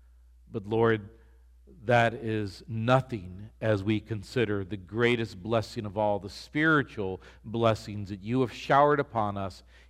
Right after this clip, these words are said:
in and through Jesus Christ, your own Son, our Savior. Lord, may our lives then continue to be lived in response, that the world around us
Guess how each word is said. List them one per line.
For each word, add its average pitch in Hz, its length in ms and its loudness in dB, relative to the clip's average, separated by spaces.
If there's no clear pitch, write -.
in 160 460 2
and 110 200 -2
through 160 440 2
Jesus 127 500 -4
Christ, 110 420 -2
your 139 400 6
own 143 280 0
Son, 98 500 -6
our 135 260 6
Savior. 98 680 -6
Lord, 113 260 0
may 110 160 0
our 113 180 6
lives 107 460 0
then 104 320 -4
continue 131 540 -4
to 104 80 -4
be 101 220 -6
lived 117 400 2
in 147 260 -2
response, 101 800 -6
that - 100 -20
the 131 80 0
world 135 340 4
around 110 460 0
us - 300 -12